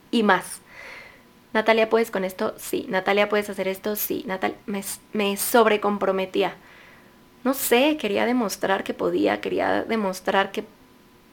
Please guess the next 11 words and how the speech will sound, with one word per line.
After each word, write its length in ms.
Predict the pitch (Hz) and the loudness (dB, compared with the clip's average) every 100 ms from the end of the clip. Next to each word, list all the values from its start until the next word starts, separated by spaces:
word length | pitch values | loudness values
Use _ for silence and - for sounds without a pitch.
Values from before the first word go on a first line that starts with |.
| - | -10
podía 360 | - 196 226 233 | 0 6 8 8
aprender 760 | 220 196 180 185 185 196 196 | 6 0 0 0 0 0 -2
cosas 360 | - 190 185 180 | -4 -2 -2 -4
nuevas. 520 | 180 180 185 220 - - - - - - - - _ _ _ _ - | -2 -2 -2 -6 -10 -20 -20 -20 -20 -20 -20 -20 _ _ _ _ -10
Y 120 | 196 | -2
no 160 | 202 220 | 2 2
es 200 | 240 - | 2 2
que 160 | 214 | 2
lo 120 | 190 | 4
he 200 | 185 190 | 4 2
logrado 680 | 190 190 185 180 185 185 180 | 0 0 2 2 2 2 2